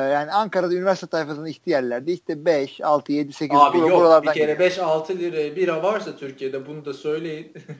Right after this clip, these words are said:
Speaker 2: <laughs> bize. Abi biranın şeyi altı lira, altı buçuk lira olmuş bu market.
Speaker 1: Ha, yeni vergi geldi, evet, o da var.
Speaker 2: Yani o yüzden, e, beş altı liraya artık yok yani.
Speaker 1: Orada o vergi yok.
Speaker 2: E, Amerika'da daha ucuz yani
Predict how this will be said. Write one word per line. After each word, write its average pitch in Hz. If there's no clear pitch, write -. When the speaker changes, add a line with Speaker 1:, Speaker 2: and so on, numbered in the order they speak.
Speaker 2:
<laughs> -
bize. -
Abi 135
biranın 185
şeyi 185
altı 170
lira, 147
altı 165
buçuk 196
lira 214
olmuş 160
bu -
market. -
Speaker 1:
Ha, 135
yeni 160
vergi 175
geldi, 123
evet, 123
o 139
da 135
var. 120
Speaker 2:
Yani 110
o 123
yüzden, 107
e, -
beş 110
altı 113
liraya 143
artık 120
yok 202
yani. 101
Speaker 1:
Orada 131
o 143
vergi 135
yok. -
Speaker 2:
E, 104
Amerika'da 123
daha 135
ucuz -
yani 87